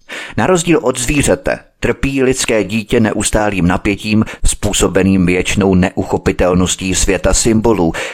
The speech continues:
do kterého je ponořené od prvních okamžiků své existence. A to platí zejména v souvislosti s nejzásadnější otázkou.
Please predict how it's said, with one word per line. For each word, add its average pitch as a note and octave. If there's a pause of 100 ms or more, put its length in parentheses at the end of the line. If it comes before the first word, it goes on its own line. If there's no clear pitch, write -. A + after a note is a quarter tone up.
do F2+
kterého F2+
je E2+
ponořené F#2
od -
prvních F#2
okamžiků F2
své F2+
existence. D#2+ (880)
A -
to F3+
platí C#3
zejména B2+
v A#2
souvislosti A2+
s -
nejzásadnější F2
otázkou. -